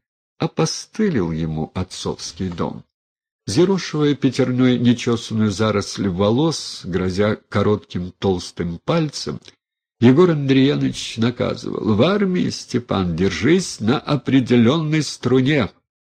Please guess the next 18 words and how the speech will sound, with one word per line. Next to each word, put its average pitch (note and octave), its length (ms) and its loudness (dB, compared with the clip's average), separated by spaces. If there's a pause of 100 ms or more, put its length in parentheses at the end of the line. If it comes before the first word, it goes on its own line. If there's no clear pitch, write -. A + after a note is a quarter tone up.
(220)
Ты A#2+ 340 6
Вавилов, G2+ 800 0 (380)
корень A3 480 4
у C3 60 0
тебя F2+ 520 0 (200)
ядреный. C#3+ 1080 0 (320)
Я A2+ 260 2
преж C#3+ 340 0
бывало C3 460 0
служил C#3 580 -2
на G2+ 140 0
флоте F#2 500 -2
его F2+ 340 0
императорского G2+ 1080 -2
величества, G2 960 -2
на F#2+ 180 0
крейсере C3+ 840 -2 (160)
«Новик». A2 600 2